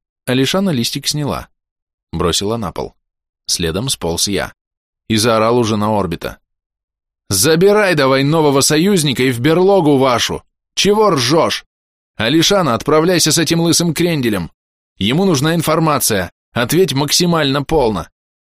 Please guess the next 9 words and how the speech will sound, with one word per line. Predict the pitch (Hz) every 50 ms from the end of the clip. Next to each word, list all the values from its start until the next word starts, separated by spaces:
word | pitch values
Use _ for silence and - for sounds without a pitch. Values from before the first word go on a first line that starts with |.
| _ -
От | - 117 127 165
этого | 170 165 156 156 147
зависит | 135 151 156 165 151 160 156 -
успех | 160 160 - - 175 143 -
нашего | 139 135 135 - 143 143
предприятия!» | 131 - 147 135 - - 156 160 170 156 131 - - 92 - - - _ _ _ _ _ _ _ _ _ _ _ _ _ _ _ _ _ _ _ _ _
«Конечно, | - - 135 139 139 156 170 160 - - 101 92
Нгаму | 90 90 87 90 85 85 90 90
Росгард, | 90 90 87 82 80 85 85 - - -